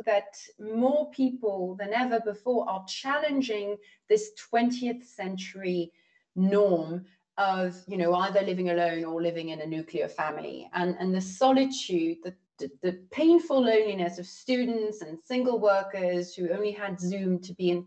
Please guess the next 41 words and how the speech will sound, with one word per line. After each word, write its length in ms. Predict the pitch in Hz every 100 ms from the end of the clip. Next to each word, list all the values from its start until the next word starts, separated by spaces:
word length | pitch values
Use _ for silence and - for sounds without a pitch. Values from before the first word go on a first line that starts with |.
| _
touch 320 | - 180 -
with 140 | 180 175
others 380 | 180 170 165 165
and 180 | 165
literally 540 | 180 196 208 - 185 175
were 100 | 170
not 260 | 175 175
touched 380 | - 175 175 -
by 140 | 156 156
any 280 | 180 190
other 380 | 175 175 180 175 170
human 280 | 202 175 165
being, 400 | 233 208 165 185 - - - - - - -
um, 360 | 202 214 - - - _ _ 196
this 280 | 247 269
became 340 | - 247 226 202
unbearable 720 | 180 180 202 202 190 175 165
during 340 | 170 165 165
lockdown. 720 | 170 165 - 175 165 165 170 170
And, 320 | - 185 185 180
and, 340 | - 175 165 165 -
and 180 | 190 185
so, 680 | - 269 277 277 262 - - 190
by 220 | 196 190
the 80 | 208
way, 260 | 208 202
was 320 | 202 202 196 _ _
the 60 | 185
burden 480 | 180 208 208 202
of 100 | 170 -
parents, 540 | - 208 208 180 180 175
and 120 | 175
in 100 | 175
particular 600 | - 180 190 185 180 175
mothers 640 | 170 180 220 226 170 185 -
who 100 | 185
had 260 | 180 190 -
to 100 | 175
deal 260 | 185 175
with 160 | 175 170
work 300 | 175 175